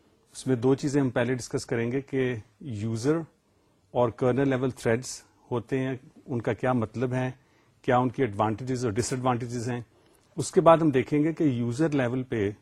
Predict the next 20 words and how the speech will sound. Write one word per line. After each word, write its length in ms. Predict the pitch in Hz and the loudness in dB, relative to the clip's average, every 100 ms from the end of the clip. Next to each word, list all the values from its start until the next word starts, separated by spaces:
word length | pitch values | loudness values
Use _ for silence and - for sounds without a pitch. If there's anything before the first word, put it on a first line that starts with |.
| _ | _
ملٹیپل 500 | 117 113 113 147 151 | -4 -4 -2 -4 -2
پروسیسز 640 | 135 117 - 131 - 127 120 123 | 0 0 0 -6 -6 -4 -4 -4
اگر 220 | 123 113 | -2 -2
ہوں 320 | 98 113 110 85 _ _ _ _ _ _ - | 0 0 0 -4 _ _ _ _ _ _ -2
تو 140 | 139 | -2
کرنل 520 | 123 - 143 156 175 | 0 4 6 6 4
کے 160 | 160 165 | 2 0
کتنے 400 | - 143 160 175 | 0 -2 0 0
پروسیسز، 760 | 156 127 - 117 - 117 127 139 135 | 2 0 -2 -8 -6 -4 -4 -4 -4
I'm 120 | 135 127 | -4 -2
sorry، 200 | - 107 - 151 151 | -2 -2 -4 -10 -10
یوزر 340 | 151 127 127 156 | -4 -2 0 2
لیول 280 | 143 123 131 | 2 0 -2
پہ 120 | 135 | -2
ملٹیپل 460 | 120 117 143 147 | -2 -2 -4 -4
تھریڈز 460 | 131 - 147 175 - | -6 2 2 4 0
ہوں 180 | 110 101 - _ _ _ _ _ _ - | -2 -2 -8 _ _ _ _ _ _ -2
تو 120 | 143 | 0
کرنل 460 | - 143 139 165 175 | 2 4 6 6 4
پہ 240 | 156 143 | 4 2